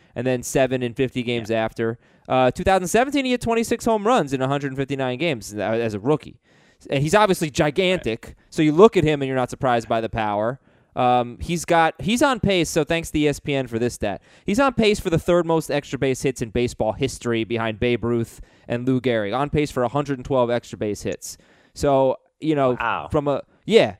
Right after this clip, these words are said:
Speaker 1: from a dynasty perspective, you know, like, was this w-, surprising to you that he's able to break out,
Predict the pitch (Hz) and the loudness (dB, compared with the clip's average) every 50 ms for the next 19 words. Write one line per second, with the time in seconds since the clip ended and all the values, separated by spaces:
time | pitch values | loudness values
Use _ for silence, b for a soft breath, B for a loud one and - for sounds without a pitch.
0 | _ _ _ - 175 175 170 170 156 139 - 165 185 208 214 202 180 - - 190 | _ _ _ 0 0 4 4 4 4 4 4 2 2 4 2 2 0 0 -2 -4
1 | 170 - 160 143 - - 151 143 - - 135 143 143 147 143 139 135 113 117 120 | -2 -2 -2 -2 0 0 0 0 0 0 -2 0 2 2 2 2 0 -2 -2 0
2 | 127 156 170 170 165 135 123 113 151 160 151 139 - - - - - - _ _ | 4 6 6 6 4 2 0 0 2 2 2 0 -2 -8 -12 -14 -16 -20 _ _
3 | _ _ _ _ _ _ _ _ - - - - _ - - - 151 143 - - | _ _ _ _ _ _ _ _ -14 -14 -14 -14 _ -12 -6 -4 -4 -4 -2 0
4 | 160 156 156 151 147 147 - 139 127 117 117 117 123 120 117 117 110 117 123 117 | 2 4 4 4 4 2 2 -2 -6 -6 -4 -2 -2 0 0 0 0 0 -2 -4
5 | 107 120 - - 131 - 139 143 143 131 139 123 110 98 131 127 127 - 127 117 | -4 -6 -8 -8 -6 -2 0 0 0 0 0 -2 0 0 0 0 0 0 0 0
6 | 113 110 - | 0 -2 -4